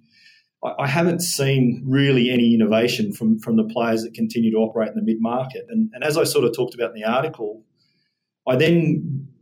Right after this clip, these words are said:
help a client out who is then told that they can't go with, I, I'll say it here, with QuickBooks Online because, um, of these seven reasons that just were, were fallacies. They were the reasons that we used to sell against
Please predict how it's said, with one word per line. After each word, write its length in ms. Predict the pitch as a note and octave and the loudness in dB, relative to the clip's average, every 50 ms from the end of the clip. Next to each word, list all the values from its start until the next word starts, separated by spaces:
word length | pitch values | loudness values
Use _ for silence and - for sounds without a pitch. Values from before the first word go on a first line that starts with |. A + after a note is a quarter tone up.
| _ _ _ - | _ _ _ -16
help 340 | - - - D3 D#3+ - - | -8 -2 0 2 2 2 0
a 100 | G#2+ - | -2 -2
client 540 | - - B2+ B2 C3+ D3 D3+ D3+ C#3+ - | -2 0 2 2 2 2 2 0 0 0
out 400 | A#2 A2 A2+ A2 A2 A2 G#2+ - - - - - - - - | 0 0 0 2 0 0 -2 -4 -8 -16 -20 -20 -20 -6 -2
who 440 | C#3 C3 B2+ B2 A#2+ A#2+ A#2 B2 C3+ - A#2+ | 0 2 4 4 4 2 2 0 -4 -6 -6
is 220 | C3 C3 A#2 A2+ A#2 | -4 -4 -4 -2 -2
then 260 | C#3 C#3 C#3+ C3+ A#2+ | -2 -2 0 -2 -4
told 420 | - - C3 B2 B2+ C3 B2 A2 | -4 -2 0 2 4 4 2 2
that 120 | A#2+ A2 - | 2 0 0
they 120 | A#2 A#2+ | -2 -4
can't 340 | - - D#3+ E3+ E3+ - - | -2 -2 -2 -2 -2 -2 -2
go 280 | C3 B2+ B2 A#2+ A#2+ A2+ | -2 2 2 4 4 4
with, 360 | A2+ A#2+ A#2 A2+ A2 A2 A2+ A2+ - _ - - - - - _ _ - | 4 4 4 4 4 2 0 -6 -12 _ -20 -20 -20 -20 -20 _ _ -4
I, 60 | G#2 G#2+ | -2 -2
I'll 260 | G#2+ B2+ A#2 G2+ G2 | 0 0 -2 -2 -2
say 260 | - - B2+ A2+ G#2+ | -2 -2 0 0 0
it 60 | G#2+ | 0
here, 180 | A2+ C#3 D3+ D3 | 2 2 2 4
with 280 | A#2+ A2+ A2 - - | 4 2 0 -2 -4
QuickBooks 440 | - - C#3+ C#3+ C3+ C3 - - - | -6 -4 -4 -4 -4 -4 -6 -4 -2
Online 520 | A#2+ A2+ A2+ B2 C#3 D3 C#3+ B2+ A#2+ A#2 A2+ | -2 0 0 2 2 2 2 2 2 2 0
because, 760 | B2 - - - C#3 C3+ C3 C3 B2+ A2+ F#2+ - - - - _ - - _ _ _ _ | 0 -2 0 2 2 4 4 4 2 0 -2 -4 -6 -10 -12 _ -20 -20 _ _ _ _
um, 520 | B2 B2 B2 A#2+ A#2+ B2 B2 B2 B2 A#2 - - - - - | -4 -2 0 0 0 0 -2 -4 -6 -8 -10 -14 -16 -8 -4
of 140 | C#3+ A2+ A2 | -2 0 2
these 320 | B2+ B2+ B2 - - - | 2 2 2 2 0 0
seven 320 | - D3+ C#3 C3+ C3 B2 B2 | 2 2 2 2 2 2 2
reasons 840 | B2 B2+ C#3+ C#3 C3+ A#2+ A#2 A2+ A2+ A2 G#2+ A2 A2+ - - - _ _ _ - | 4 4 4 2 2 2 4 4 4 4 4 2 -2 -4 -8 -12 _ _ _ -4
that 220 | B2 B2+ - C3+ | -4 -4 -2 -2
just 240 | C#3 C#3 C3+ - C#3 | -2 -2 -2 0 0
were, 300 | C#3+ C3+ C3 C3 B2 - - | 2 2 4 2 2 0 -2
were 120 | C#3+ C#3 | -4 -4
fallacies. 680 | - - E3 F3 G3+ A3+ A#3+ - - - G2+ - G#2+ | -2 0 0 2 2 2 0 0 -2 -4 -6 -4 -2
They 80 | B2 B2 | 0 2
were 140 | B2+ B2+ B2 | 2 2 2
the 100 | C3 B2+ | 2 2
reasons 440 | C#3 E3+ F3 G3 E3 D#3+ C#3+ A#2+ C3 | 4 4 4 4 2 2 0 0 0
that 140 | B2 - | 0 0
we 80 | - B2 | 0 0
used 300 | C3 C3 C3+ C3+ - - | 0 -2 -2 -4 -6 -6
to 80 | C3 C3 | -6 -6
sell 360 | - - C#3+ C#3 C#3 C3 B2 | -2 0 0 2 2 4 4
against 540 | A2+ A2+ B2+ B2+ B2 A#2 - - - - | 2 2 2 0 0 -2 -4 -6 -8 -10